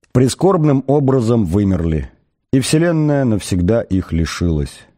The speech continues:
Чего нельзя сказать о Боингах семьсот сорок семь, которые сохранились в избытке.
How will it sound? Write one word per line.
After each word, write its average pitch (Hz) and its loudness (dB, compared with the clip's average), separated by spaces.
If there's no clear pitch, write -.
Чего 117 0
нельзя 139 0
сказать 127 -2
о 113 0
Боингах 123 0
семьсот 123 -2
сорок 127 -2
семь, 90 -2
которые 92 0
сохранились 98 -2
в 85 -2
избытке. 104 -4